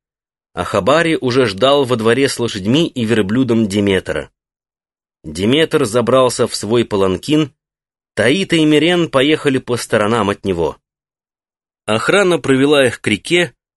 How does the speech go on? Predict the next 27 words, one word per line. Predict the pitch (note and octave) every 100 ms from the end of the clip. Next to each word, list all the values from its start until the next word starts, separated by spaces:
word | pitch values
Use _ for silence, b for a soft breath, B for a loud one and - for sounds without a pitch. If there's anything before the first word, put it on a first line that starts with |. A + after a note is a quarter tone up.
| _ _
где | E2+ F2 G2
им | A#2+
встретилась | B2 - E3+ G3 E3 D#3
всего | - - C#3 F3 D#3+
одна | C3 C3 D3
чудовищная | - A#2 C#3 C3 A#2+ A#2+ A#2
жаба, | G#2+ A2 G2+ D2 C2+ _ _ _ _ _ _
и | A#2
они | D3+ D#3
без | C#3 -
помех | B2 C#3 D#3+ - -
перебрались | A2 G2+ G#2+ C3 C3 A2+
на | G#2
западный | A2+ G2+ F2 F#2
берег, | F2+ C#3 D#3 C3+ - _ _ _ _ _
обогнули | - F#2+ A#2 E3+ D3+
дворец | A#2+ C3 D3 -
Мемнона | A2 C#3+ E3 D#3 D3+ D3+ C#3+ - _ _ _
и | A2
подъехали | A2 G#2 C3 F3 - D3+
к | C3
боковой | G2+ G#2+ A2 A2 C#3+
калитке — | - C3 D#3+ B2 - E2 - _ _ _ _ _ E2+
где | D#2+ F2 G#2+
Таита | G#2+ A2+ A#2+ G#2+
и | G2
Диметр | F#2 A2 C#3+ C#3 B2+